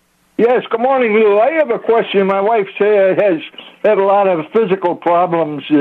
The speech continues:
in the last year. We need to put in a walk-in tub. Uh, you have any recommendations?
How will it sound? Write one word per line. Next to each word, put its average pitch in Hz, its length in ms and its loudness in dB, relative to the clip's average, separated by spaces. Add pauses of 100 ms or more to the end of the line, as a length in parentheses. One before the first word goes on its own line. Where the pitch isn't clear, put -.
(140)
in 139 80 0
the 143 80 2
last 151 400 0
year. 151 400 2 (320)
We 185 140 2
need 254 180 -2
to 220 80 0
put 233 260 0
in 208 160 2
a 170 80 0
walk-in 165 640 0
tub. 151 380 -2
Uh, 139 100 0
you 151 260 -2
have 220 220 -2
any 208 160 0
recommendations? 202 960 -2